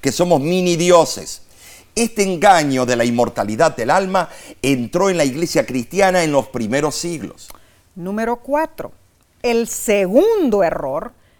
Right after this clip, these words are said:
Speaker 2: la adoración al sol, entró en la iglesia cristiana cuando los líderes religiosos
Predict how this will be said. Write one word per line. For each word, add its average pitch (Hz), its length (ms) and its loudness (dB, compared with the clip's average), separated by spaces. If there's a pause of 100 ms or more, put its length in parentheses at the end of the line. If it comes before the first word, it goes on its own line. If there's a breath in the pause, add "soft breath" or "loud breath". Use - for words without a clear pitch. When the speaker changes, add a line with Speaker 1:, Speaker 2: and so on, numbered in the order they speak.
(120)
Speaker 2:
la 160 220 -6
adoración 170 640 -6
al 151 220 -6
sol, 170 520 -8 (600)
entró 202 400 -6
en 262 160 -6
la 185 80 -2
iglesia 196 440 -6
cristiana 240 680 -6
cuando 277 560 2
los 254 280 -2
líderes 311 640 2
religiosos 220 1000 -4